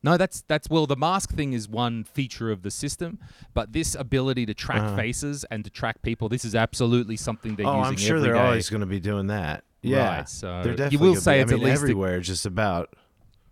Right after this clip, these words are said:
Speaker 1: If yobbos get kicked out for doing some drunken stuff, it's gonna track them and not let them back in, but no doubt, I don't know, who knows what else, maybe someone's committing a
Speaker 2: Well,
Speaker 1: crime
Speaker 2: you,
Speaker 1: in
Speaker 2: I
Speaker 1: one
Speaker 2: mean, they could, f-, yeah, if you're doing anything bad.
Speaker 1: Anything.
Speaker 2: Right.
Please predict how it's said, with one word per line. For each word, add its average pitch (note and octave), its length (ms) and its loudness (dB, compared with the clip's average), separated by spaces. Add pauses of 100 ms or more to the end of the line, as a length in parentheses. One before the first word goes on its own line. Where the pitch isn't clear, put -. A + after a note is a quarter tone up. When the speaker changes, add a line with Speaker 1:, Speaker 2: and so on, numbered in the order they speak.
(160)
Speaker 1:
If G#2 100 -8
yobbos C3+ 420 6
get A#2 180 -2
kicked - 240 -8
out G#2+ 240 0
for A2 80 -6 (220)
doing A2 200 2
some G#2 200 -2
drunken G#2+ 400 0
stuff, - 340 -4
it's - 220 -10 (140)
gonna G#2 200 2
track - 320 -4
them A2+ 220 2
and A2+ 80 2
not G#2 180 0
let G#2 160 -4
them G2 120 -4
back F#2+ 220 -4
in, A#2+ 220 -2
but F#2+ 260 0 (320)
no A2+ 200 2
doubt, G#2+ 320 2
I F#2 120 -4
don't G#2 120 0
know, A2 160 2
who A#2 160 2
knows B2+ 260 6
what A2 160 2
else, G2+ 140 0
maybe G#2+ 240 0
someone's A2 300 -2
committing G#2 320 -4
a F#2+ 40 -8 (100)
Speaker 2:
Well, - 120 6
Speaker 1:
crime E3 120 4
Speaker 2:
you, D#3+ 100 4
Speaker 1:
in A2+ 40 2
Speaker 2:
I G#2 60 2
Speaker 1:
one G#2+ 100 2
Speaker 2:
mean, G#2+ 100 0
they B2+ 120 -2
could, A#2 140 -8
f-, - 180 -14
yeah, B2+ 320 2
if - 160 -4
you're G2+ 80 -4
doing G#2 180 -2
anything A2 480 -4 (180)
bad. E2+ 360 -2
Speaker 1:
Anything. E2+ 500 -2
Speaker 2:
Right. F#2+ 220 -2